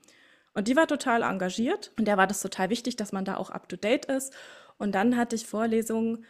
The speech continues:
wo jedes Jahr die exakt gleiche Vorlesung gemacht wurde mit exakt den gleichen Fehlern. Und jedes Jahr wurde es, wurde wieder auf diese Fehler hingewiesen und es wurde nicht geändert.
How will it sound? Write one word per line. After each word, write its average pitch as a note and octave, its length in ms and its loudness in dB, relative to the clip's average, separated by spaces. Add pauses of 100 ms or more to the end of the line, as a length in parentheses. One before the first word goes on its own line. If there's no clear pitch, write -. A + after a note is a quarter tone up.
(320)
wo G#3 420 2 (260)
jedes A#3+ 460 0
Jahr A#3 460 2 (400)
die A3 240 0 (140)
exakt A#3 380 -2
gleiche B3+ 280 4
Vorlesung B3 400 2
gemacht A#3 240 -2
wurde A3+ 140 0
mit G#3 180 0
exakt - 380 -2
den B3+ 120 6
gleichen A#3 320 2
Fehlern. F#3 380 0
Und F3+ 160 -8
jedes C4 300 4
Jahr A3+ 280 2
wurde G#3 200 -4
es, - 320 -8
wurde G3+ 240 0
wieder A3 220 6
auf G#3+ 100 0
diese G#3+ 200 -2
Fehler A3+ 260 0
hingewiesen A#3 600 2
und G3 80 -4
es G#3 120 -8
wurde G#3 200 -2
nicht G#3+ 180 -6
geändert. - 520 -6